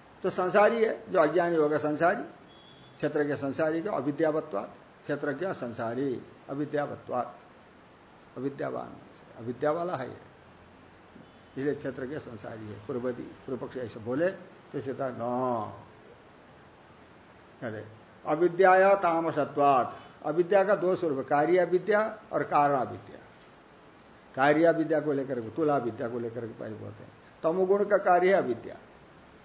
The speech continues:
जैसे तम, अंधेरे को तम कहते हैं ना, तम बोलते हैं, आच्छादक होता है वो, अंधेरा ढक देता है, जो वस्तु है ढकता है, वस्तु को देखने नहीं देता। इस प्रकार अविद्या भी वस्तु को ढकने वाली है,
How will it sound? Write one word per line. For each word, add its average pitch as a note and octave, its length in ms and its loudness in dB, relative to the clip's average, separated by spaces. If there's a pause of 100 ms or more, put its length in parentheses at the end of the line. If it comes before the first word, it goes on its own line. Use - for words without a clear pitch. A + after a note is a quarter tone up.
(120)
जैसे C#3+ 200 -6
तम, E3+ 220 -2
अंधेरे D3 400 0
को E3+ 120 0
तम E3 220 -2
कहते C3+ 300 -4
हैं G3 80 -8
ना, E3 160 -2
तम D#3+ 140 0
बोलते A2+ 300 -4
हैं, F#2 120 -16 (460)
आच्छादक E3 480 2
होता A2+ 240 -4
है G2 80 -10
वो, - 320 -14
अंधेरा G2 280 -8 (100)
ढक - 80 -2
देता C3+ 280 -4
है, A2+ 80 -6
जो D3 120 -2
वस्तु D3 240 -4
है F#3 60 -4
ढकता C#3+ 280 -2
है, - 120 -12 (1000)
वस्तु C#3 220 -8
को B2 80 -8
देखने C3+ 300 -6
नहीं B2 100 -8
देता। A2 300 -14 (1400)
इस G3 140 -2
प्रकार F#3+ 340 4
अविद्या F3 380 4
भी F3+ 140 0
वस्तु F3 240 0
को F3 60 -2
ढकने D3 280 0
वाली A2+ 240 -4
है, F#2 160 -14